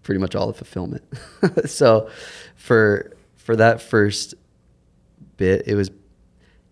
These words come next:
it was pretty crazy. I mean, at first, like, we didn't know what this was gonna become.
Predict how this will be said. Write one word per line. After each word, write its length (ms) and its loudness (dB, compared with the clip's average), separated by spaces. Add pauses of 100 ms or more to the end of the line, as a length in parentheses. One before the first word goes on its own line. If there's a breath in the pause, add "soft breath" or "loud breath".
it 60 -6
was 100 0
pretty 220 2
crazy. 380 -2
I 40 2
mean, 100 4
at 180 0
first, 320 0
like, 320 4
we 180 0
didn't 160 2
know 480 2 (300)
what 300 -2
this 160 -4
was 120 -6
gonna 180 -2
become. 500 -10